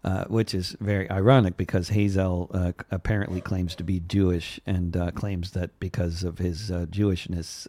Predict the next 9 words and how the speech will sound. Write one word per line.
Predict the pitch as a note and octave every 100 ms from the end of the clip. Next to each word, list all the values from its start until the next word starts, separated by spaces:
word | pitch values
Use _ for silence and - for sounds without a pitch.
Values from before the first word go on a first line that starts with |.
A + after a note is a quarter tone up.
| -
uh, | E2
he's | E2+ E2+ -
unsafe | F#2 F2+ F2+ E2+ -
being | E2+ E2
around | D#2+ E2
an | D#2+
anti-Semite | F2 D#2+ D#2 - E2 D2+
like | D#2 D#2
me, | E2 F#2 -